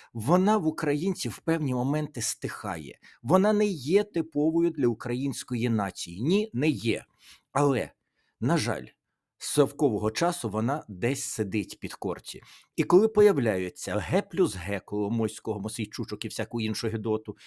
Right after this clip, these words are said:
коли появляється Зеленський зі своїми кварталами, вони умудряються, є технології, як підняти бруд з душі. Це реально пропрацьовані технології, про це в підручниках пишуть. Як з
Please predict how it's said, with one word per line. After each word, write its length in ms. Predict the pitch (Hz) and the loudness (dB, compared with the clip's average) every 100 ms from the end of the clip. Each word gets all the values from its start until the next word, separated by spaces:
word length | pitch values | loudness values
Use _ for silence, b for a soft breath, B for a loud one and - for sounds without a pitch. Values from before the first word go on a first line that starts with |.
| B - | B 6
коли 220 | 156 190 | 8 8
появляється 640 | 196 185 190 208 202 - | 6 2 2 0 -2 -4
Зеленський 640 | 151 190 147 135 113 - 117 | 0 2 4 4 2 -2 -6
зі 80 | 117 | -4
своїми 380 | 117 127 123 | -4 -2 -2
кварталами, 760 | 120 120 123 - 120 117 110 110 B B B B 117 | -4 -6 -8 -4 -2 0 0 -4 B B B B -6
вони 460 | 110 156 175 214 - | 2 4 4 2 -2
умудряються, 840 | 139 151 143 127 139 127 98 - 123 | -6 -4 -4 -2 0 0 -2 -2 -4
є 280 | 117 160 113 | 0 2 2
технології, 920 | - 107 - 120 123 160 160 175 113 | 0 -4 0 0 2 2 0 0 0
як 280 | 135 175 _ | -2 -4 _
підняти 500 | 127 131 135 - 110 | -2 0 -4 -2 -4
бруд 340 | 104 135 143 | -2 -4 -4
з 100 | 107 | -6
душі. 520 | 92 120 - 117 - b b b _ | -4 -4 -4 -6 -8 b b b _
Це 200 | - 226 | 2 6
реально 520 | 220 202 190 113 - | 6 4 0 -2 -6
пропрацьовані 720 | - - - - 185 170 165 | -6 -6 -6 -4 -2 -2 -2
технології, 680 | 156 147 147 139 127 92 104 | -6 -8 -6 -4 -2 -2 -4
про 140 | - 170 | -6 -4
це 180 | 196 | -2
в 100 | 185 | -2
підручниках 840 | - 175 139 143 147 101 - 92 - | -2 -2 0 0 -2 -8 -8 -10 -10
пишуть. 420 | - 87 - 87 - B B B | -8 -8 -8 -14 -20 B B B
Як 440 | 110 117 208 - - | -2 0 0 -2 -12
з 360 | 92 98 127 | -10 0 0